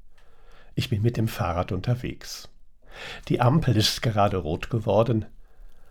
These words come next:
und während ich warte, lasse ich den Blick schweifen. Die Ostzeil ist nicht die schönste Gegend von Frankfurt,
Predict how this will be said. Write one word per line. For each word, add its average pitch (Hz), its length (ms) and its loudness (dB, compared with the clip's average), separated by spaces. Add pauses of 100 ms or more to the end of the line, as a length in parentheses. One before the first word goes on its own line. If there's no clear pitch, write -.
(180)
und 127 260 6
während 156 340 10
ich 107 200 6
warte, 131 420 8
lasse 151 320 8
ich 127 200 2
den 107 180 0
Blick - 240 -6
schweifen. - 640 -6 (1300)
Die - 100 -6
Ostzeil 113 640 4
ist - 240 -4
nicht 127 220 2
die 101 100 2
schönste 123 480 0
Gegend 107 320 4
von 104 220 2
Frankfurt, 107 580 2